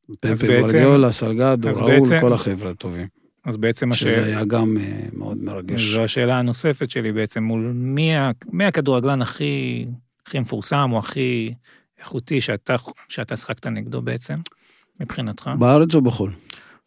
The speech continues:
Speaker 1: תן בארץ אחד, תן בחו"ל.
Speaker 2: השחקן הכי טוב ששיחקתי איתו זה אייל, אייל ברקוביץ'.
Speaker 1: וואו.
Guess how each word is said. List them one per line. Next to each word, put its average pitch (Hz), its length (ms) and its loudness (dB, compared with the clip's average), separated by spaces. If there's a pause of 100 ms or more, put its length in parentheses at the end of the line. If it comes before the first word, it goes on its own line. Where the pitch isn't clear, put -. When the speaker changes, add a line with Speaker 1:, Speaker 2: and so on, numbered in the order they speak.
(120)
Speaker 1:
תן 277 200 -4
בארץ 233 380 -4
אחד, 233 220 -6
תן - 160 -8
בחו"ל. 143 280 -8 (1300)
Speaker 2:
השחקן 139 480 2 (260)
הכי 127 280 2
טוב 117 260 0
ששיחקתי 123 800 -2
איתו 131 220 0
זה 113 100 0
אייל, 95 160 -4 (140)
אייל 110 220 -6
ברקוביץ'. - 640 -10 (880)
Speaker 1:
וואו. - 200 -8